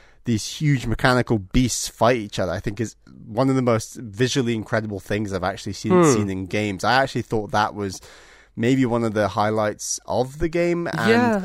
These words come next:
Speaker 2: and then
Speaker 1: but
Speaker 2: that's the thing that feels more systematic. You know, it feels more like Zelda, where you can kind of get things to, like, interact with one another. Um,
Speaker 1: Yeah.
Speaker 2: and I think that it's, it's actually kind of taken from Far Cry, 'cause Far Cry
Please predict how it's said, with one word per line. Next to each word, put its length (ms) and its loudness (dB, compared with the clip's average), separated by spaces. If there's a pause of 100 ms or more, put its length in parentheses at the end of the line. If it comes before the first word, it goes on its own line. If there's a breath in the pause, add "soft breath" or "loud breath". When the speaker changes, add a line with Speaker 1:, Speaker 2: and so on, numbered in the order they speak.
(120)
Speaker 2:
and 100 4
then 100 8
Speaker 1:
but 100 8
Speaker 2:
that's 100 4
the 80 4
thing 380 8
that 140 4
feels 440 2
more 580 4
systematic. 960 0
You 60 4
know, 80 6
it 100 4
feels 300 4
more 340 4
like 340 2
Zelda, 500 2
where 160 0
you 160 -4
can 200 -4
kind 320 0
of 140 -4
get 260 -4
things 440 -4
to, 100 -6
like, 200 -6
interact 500 -4
with 120 0
one 200 2
another. 560 0
Um, 340 -2
Speaker 1:
Yeah. 180 4
Speaker 2:
and 180 2
I 100 2
think 200 4
that 200 4
it's, 200 -2
it's 120 -2
actually 240 2
kind 160 2
of 60 -2
taken 220 0
from 160 0
Far 280 2
Cry, 260 -4
'cause 200 -8
Far 340 2
Cry 420 2